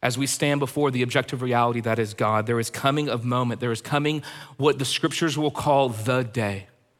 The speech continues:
It's such an important day that it gets a title. It is the day that we stand before God.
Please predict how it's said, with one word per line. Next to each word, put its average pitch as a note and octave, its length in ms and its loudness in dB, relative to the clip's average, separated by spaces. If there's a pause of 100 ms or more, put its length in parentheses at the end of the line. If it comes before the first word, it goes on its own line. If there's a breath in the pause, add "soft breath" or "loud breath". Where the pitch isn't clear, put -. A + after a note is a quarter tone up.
(1400)
It's B2+ 160 0
such E3 400 4
an E3 80 4
important D3 460 0
day C#3 200 6
that C3 140 2
it A#2+ 60 -2
gets C#3+ 180 -2
a C3+ 40 -2
title. C3 600 0
It D3 100 0
is G#2+ 380 -4
the E3+ 360 0 (280 loud breath)
day D3 320 6
that A#2+ 240 -2
we D3+ 160 0
stand D3+ 480 0
before C3+ 360 -2
God. A#2+ 440 2